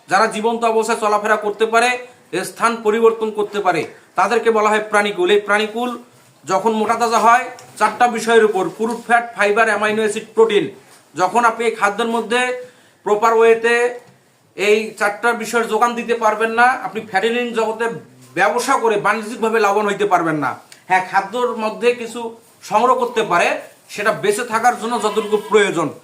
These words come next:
আপনি বাণিজ্যিকভাবে লাভবান হবেন, আপনার, আহ, বাণিজ্যের একটা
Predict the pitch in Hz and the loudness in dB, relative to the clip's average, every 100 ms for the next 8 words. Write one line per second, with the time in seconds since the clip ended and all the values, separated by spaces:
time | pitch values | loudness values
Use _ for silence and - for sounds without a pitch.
0 | - 147 180 151 185 208 220 196 226 220 | -10 -8 -6 0 0 0 -6 0 2 4
1 | 214 214 226 220 - - _ _ _ - | 4 4 2 -2 -12 -20 _ _ _ 0
2 | 208 104 110 - - 151 208 165 147 131 | 2 2 -2 -12 -8 -4 -2 -2 -6 -16
3 | 123 147 143 202 233 - 233 240 233 | -6 -6 0 0 0 -2 -2 2 0